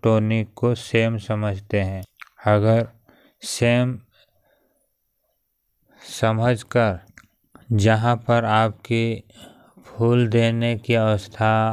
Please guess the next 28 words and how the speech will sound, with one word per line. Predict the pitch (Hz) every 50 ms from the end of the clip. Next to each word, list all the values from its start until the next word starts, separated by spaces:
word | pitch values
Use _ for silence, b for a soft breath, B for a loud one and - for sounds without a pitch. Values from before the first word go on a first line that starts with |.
| 110 - - -
हो, | - - 104 104 104 107 110 -
उस | 101 110 110 110 - - -
समय | 110 104 104 107 107 104 104
हम | 101 104 104 104 104 98 90 - - B B B B B B B B B B -
पौधों | 104 104 101 98 107 107 113 104 - _ -
की | - 113 110 107 107
वृद्धि | 107 104 107 104 101 95 - - 110 110 110 110 110 107 95 92 - - - -
का | - 104 104 98
दवा | 95 107 104 104 104 104 104
देते | 101 104 104 98 - - - 101
हैं, | 98 98 104 104
प्रमोटर | 101 - - 107 104 104 104 104 101 - - 113 110 101
दवा | 98 98 107 104 101 101 104
का | 98 98 - 104
प्रयोग | 98 - 107 101 98 101 101 98 - -
करते | 101 98 98 - - 104
हैं, | 101 98 104 110 127 - B B B B B B B B B -
तो | - 107
इससे | 107 110 107 101 - - - 120 113 117 117 113
हमें | 110 - 113 110 110 110 110 110
नुकसान | 110 110 107 98 - - - 110 104 104 110 110 113 - _ -
देखने | 101 107 104 98 - - 110 110 107 101
को | - - 107
मिलता | 104 104 104 101 98 98 - - 104
है, | 101 98 98 98 98
क्योंकि | - - 107 104 104 95 - - 113 113 117 113
उस | - - 104 107 110 107 - - -
समय | 110 107 107 104 107 117 131